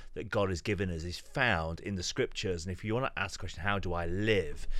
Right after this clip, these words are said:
and how is God changing my life?" then the scriptures becomes that blueprint. And one of our listeners called Steve, thank you, Steve, for sending this in, direct messaging me. Uh, and Steve's question was simply, but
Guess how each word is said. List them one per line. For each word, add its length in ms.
and 100
how 140
is 120
God 180
changing 400
my 140
life?" 280
then 160
the 100
scriptures 420
becomes 300
that 140
blueprint. 440
And 340
one 160
of 120
our 320
listeners 720
called 420
Steve, 960
thank 280
you, 80
Steve, 380
for 440
sending 460
this 260
in, 460
direct 440
messaging 420
me. 280
Uh, 260
and 360
Steve's 280
question 340
was 160
simply, 460
but 220